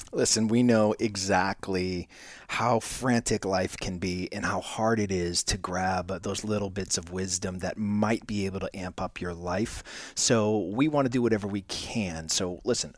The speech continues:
whether you are flexing in front of your mirror, or you're trying to cover your bald spot, or maybe you're shaving your arms, we just want to be, uh, the thirty minutes that you look forward to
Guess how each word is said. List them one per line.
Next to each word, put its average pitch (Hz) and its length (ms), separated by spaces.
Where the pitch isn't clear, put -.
whether 123 520
you 113 320
are 98 360
flexing 127 720
in 95 120
front 113 280
of 110 100
your 113 80
mirror, 78 480
or 104 220
you're 101 120
trying 107 260
to 107 40
cover 113 220
your 110 120
bald 117 320
spot, 123 400
or 107 140
maybe 131 300
you're 131 100
shaving 139 380
your 120 200
arms, 107 520
we 196 160
just 233 380
want 165 400
to 147 120
be, 123 540
uh, 95 180
the 107 140
thirty 247 440
minutes 170 400
that - 240
you 135 80
look 143 180
forward 127 380
to 170 240